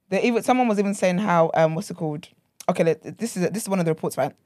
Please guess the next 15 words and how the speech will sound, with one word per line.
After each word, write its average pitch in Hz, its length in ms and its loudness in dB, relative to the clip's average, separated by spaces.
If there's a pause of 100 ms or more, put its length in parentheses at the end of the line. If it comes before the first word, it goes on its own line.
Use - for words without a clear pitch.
(300)
It 170 40 -12
says 185 120 2
the 190 80 -2
sexualization, 226 880 0
genital 233 340 0
grabbing, 156 480 0
sniffing 247 320 -2
of 208 80 0
her 220 80 2
fingers, 165 500 -4 (380)
man 180 240 2
pulling 254 280 0
off 220 120 2
his 208 180 -2
jacket 170 480 -2